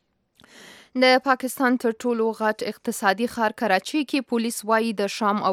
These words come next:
عراق توندروه ډلې داعش یو کمانډر کامران ګوجر د پولیسو سره په مقابله کې وژل شوی. د سند پولیس ویلي، کامران ګوجر د منګو پیر اتحاد ټاون کې د عملیاتو پر مهال په پولیس مقابله کې وژل شوی.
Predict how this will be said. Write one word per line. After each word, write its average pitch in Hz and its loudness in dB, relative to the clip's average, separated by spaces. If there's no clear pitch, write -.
عراق 196 -2
توندروه 214 0
ډلې 220 0
داعش 190 2
یو 190 -2
کمانډر 208 0
کامران 226 2
ګوجر 214 0
د 196 -2
پولیسو 202 -6
سره 208 2
په 262 2
مقابله 233 0
کې 220 -2
وژل 208 -2
شوی. 202 -4
د 185 2
سند 202 -4
پولیس 208 -4
ویلي، 226 0
کامران 226 2
ګوجر 262 0
د 226 2
منګو 226 0
پیر 254 2
اتحاد 240 -2
ټاون 208 2
کې 226 -2
د 208 2
عملیاتو 202 0
پر 233 0
مهال 254 0
په 269 6
پولیس 262 0
مقابله 214 0
کې 220 -4
وژل 208 -4
شوی. 202 -2